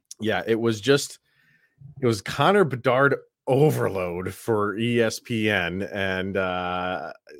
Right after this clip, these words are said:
we'll, we'll talk about that. Uh, it was kinda like the, you know, you know, when it's tax time and it's that,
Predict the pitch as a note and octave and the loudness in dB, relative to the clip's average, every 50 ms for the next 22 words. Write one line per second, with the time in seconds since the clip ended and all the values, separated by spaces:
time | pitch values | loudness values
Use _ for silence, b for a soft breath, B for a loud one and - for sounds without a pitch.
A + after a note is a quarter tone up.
0 | C#2+ D2 G#2 A#2 G#2 A2+ A#2+ A#2 A2+ A#2+ C#3 C#3 - - - - B2+ B2 B2 - | -20 -16 -10 -2 2 2 2 2 4 2 2 2 0 -2 -2 0 0 0 0 -2
1 | A2+ F2 F2 D#2+ D#2+ - _ - D#2+ D2+ D2+ E2 - _ b b b C#3 b b | -4 -4 -4 -6 -8 -8 _ -10 -10 -8 -10 -12 -12 _ b b b -20 b b
2 | b b b b _ - F#2 F#2 F#2 G2+ G2+ - D3+ D3 D3 C#3+ C3+ - C3 A#2+ | b b b b _ -8 -6 -4 -2 -2 0 2 4 4 4 4 4 4 4 4
3 | A2 - - G#2 G#2+ A#2 C3 - - A#2+ A#2 A#2 B2+ B2+ C#3+ C#3 - - - - | 4 2 0 -2 -2 -2 -2 -2 -2 -2 0 0 0 0 -2 -4 -6 -10 -6 -2
4 | A2 G#2 - - - - - A#2 A2 A2+ A#2 A#2 A#2 - G2+ F#2+ F#2+ F#2 - - | -2 -2 -2 -4 -8 -6 -4 -2 -2 0 -2 -2 -2 -4 -4 -4 -4 -4 -6 -6
5 | - G2+ F#2 F2+ F2+ - | -4 -4 -2 -2 -4 -6